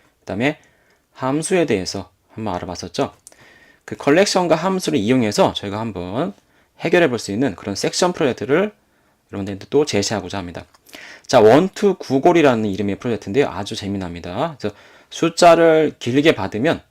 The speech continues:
일단은 한국어로만 정했습니다. 우리말로 한글로 번역해주는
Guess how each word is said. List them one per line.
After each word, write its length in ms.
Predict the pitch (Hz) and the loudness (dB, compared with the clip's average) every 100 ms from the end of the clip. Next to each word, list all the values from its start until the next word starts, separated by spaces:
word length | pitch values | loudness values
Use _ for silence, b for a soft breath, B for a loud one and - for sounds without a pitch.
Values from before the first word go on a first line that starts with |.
| _ _ _ _ _ _ | _ _ _ _ _ _
일단은 240 | 98 110 104 | -8 -6 -4
한국어로만 520 | - 202 180 139 104 | -2 2 4 2 0
정했습니다. 580 | 98 90 - 82 92 131 | -4 -10 -12 -12 -8 -8
우리말로 600 | 95 110 101 98 143 - _ _ _ _ _ | -4 -2 0 0 -2 -2 _ _ _ _ _
한글로 800 | - 151 185 156 90 82 135 165 - | -8 -6 -2 -2 -4 -6 -6 -6 -4
번역해주는 680 | 110 131 - 117 87 95 | 0 0 -2 -8 -8 -10